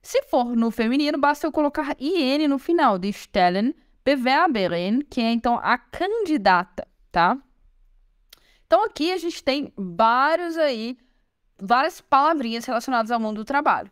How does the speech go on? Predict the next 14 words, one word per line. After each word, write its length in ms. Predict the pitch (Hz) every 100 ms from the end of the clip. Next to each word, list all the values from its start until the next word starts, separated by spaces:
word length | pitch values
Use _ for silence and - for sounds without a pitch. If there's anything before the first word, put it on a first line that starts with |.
| -
Então, 240 | 262 311
agora 320 | - 247 277
eu 40 | 311
vou 240 | 277 226 220
ler 340 | 226 254 381
novamente 380 | 392 320 285 269
essas 120 | 262
palavras 380 | - 254 226 247
e 60 |
você 200 | 247 247
repete 320 | 240 240 233 -
comigo. 360 | 330 254 170
Vamos 160 | 175 196
lá? 200 | 254